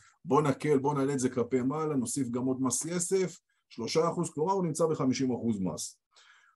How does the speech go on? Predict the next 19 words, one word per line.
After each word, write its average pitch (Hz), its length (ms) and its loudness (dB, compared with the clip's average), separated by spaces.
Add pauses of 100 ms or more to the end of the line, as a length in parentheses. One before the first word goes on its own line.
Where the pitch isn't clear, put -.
(140)
ההיגיון 180 460 10
הבריא 196 300 10
בא 190 80 8
ואומר, 185 380 6
"בוא 196 220 6
נקנה 226 380 4
ציוד, 214 520 2
בוא 220 200 -2
נגדיל, 202 400 0
בוא 196 160 2
נחדש 185 560 4
את 170 60 -2
ציוד 165 240 2
המחשוב, 143 520 0
ציוד 151 240 -2
רפואי 139 340 2
בקליניקה, 147 520 -2
כדי 127 260 -4
שכמובן, 131 680 2